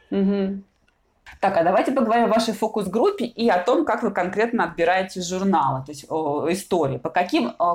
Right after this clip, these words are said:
конкретно принципам ваша фокус-группа отбирает истории? Вы как-то им это,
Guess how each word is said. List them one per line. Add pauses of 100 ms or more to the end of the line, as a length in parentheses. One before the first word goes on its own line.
конкретно
принципам
ваша
фокус-группа
отбирает
истории?
Вы
как-то
им
это,